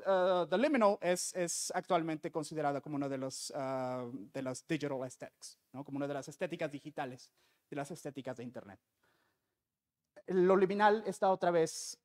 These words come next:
ah, profundamente ligado con este sentimiento de lo cotidiano,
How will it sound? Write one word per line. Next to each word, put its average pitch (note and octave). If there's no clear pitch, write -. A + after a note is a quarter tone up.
ah, D#3
profundamente G3+
ligado C#3+
con C3+
este C3+
sentimiento C3+
de C3+
lo C3
cotidiano, D#3